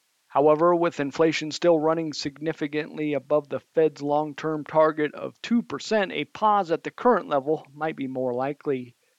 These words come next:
As far as how the market might fare after rates settle at their peak for the current cycle,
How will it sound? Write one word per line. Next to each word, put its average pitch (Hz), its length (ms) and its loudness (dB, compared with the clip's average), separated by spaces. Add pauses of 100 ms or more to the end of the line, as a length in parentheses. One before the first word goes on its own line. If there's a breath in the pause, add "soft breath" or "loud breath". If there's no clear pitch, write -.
(160)
As 123 200 -4
far 135 380 4
as 127 120 -2
how 147 200 2
the 135 100 -2
market 147 400 0
might 147 320 -4
fare 156 320 4
after 151 260 0
rates 160 340 0
settle 165 480 2
at 160 220 -4
their 156 180 -2
peak 185 520 -6
for 165 200 -4
the 139 140 -6
current 175 500 -4
cycle, 160 720 0